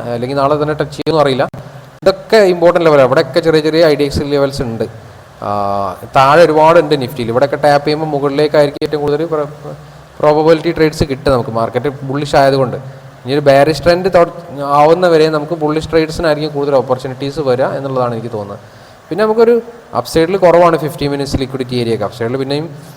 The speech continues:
ആ, ചെറിയ, കുറച്ചും കൂടി ചെറിയ ഷോർട്ടർ ടൈം ഫ്രെയിമിലേക്ക് നോക്കുകയാണെങ്കിൽ പിന്നെയും കുറച്ചും കൂടെ ലിക്വിഡിറ്റി ഏരിയാസ് കാണാൻ പറ്റും. ആ, ഇരുപത്തിനാലായിരത്തി നാൽപത്തൊന്നിൻ്റെ മുകളിലുണ്ട്.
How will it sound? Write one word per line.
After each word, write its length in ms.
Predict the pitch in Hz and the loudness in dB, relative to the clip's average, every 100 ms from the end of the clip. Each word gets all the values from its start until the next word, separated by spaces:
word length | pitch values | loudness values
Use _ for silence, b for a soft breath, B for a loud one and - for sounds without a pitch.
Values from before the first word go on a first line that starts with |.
| B - - | B -16 -6
ആ, 400 | 120 123 120 120 | -2 0 0 0
ചെറിയ, 440 | 139 139 151 147 | 0 2 4 4
കുറച്ചും 320 | 135 135 131 | 0 -4 -2
കൂടി 120 | 160 170 | -2 0
ചെറിയ 340 | 156 151 156 | 0 2 0
ഷോർട്ടർ 380 | 151 143 143 160 | 0 0 0 0
ടൈം 200 | 160 156 | 0 0
ഫ്രെയിമിലേക്ക് 420 | 165 160 165 165 | -2 0 0 0
നോക്കുകയാണെങ്കിൽ 540 | 165 151 160 151 156 | 0 -2 -2 -2 -2
പിന്നെയും 320 | 180 156 151 151 | -4 -4 -2 -2
കുറച്ചും 260 | 143 143 | -4 -2
കൂടെ 180 | 139 160 - - - - - | -2 -4 -6 -20 -20 -20 -12
ലിക്വിഡിറ്റി 360 | 143 131 143 139 | -10 -6 -6 -2
ഏരിയാസ് 360 | 135 135 131 135 | 0 2 0 0
കാണാൻ 420 | 120 117 120 127 | -2 0 -2 -2
പറ്റും. 300 | - 139 226 - - - - - - - - - - - - - - 117 | -6 -8 -12 -18 -20 -20 -20 -20 -20 -20 -20 -20 -20 -20 -20 -20 -16 -10
ആ, 80 | 110 107 104 107 - - - - | -8 -6 -8 -10 -18 -20 -20 -16
ഇരുപത്തിനാലായിരത്തി 840 | 135 147 151 156 151 147 147 147 156 | -4 0 0 -2 0 4 4 4 2
നാൽപത്തൊന്നിൻ്റെ 760 | 139 127 123 131 135 131 131 | 0 0 -2 -4 -4 -4 -2
മുകളിലുണ്ട്. 640 | 131 117 113 113 110 107 | -2 -2 -2 -4 -4 -8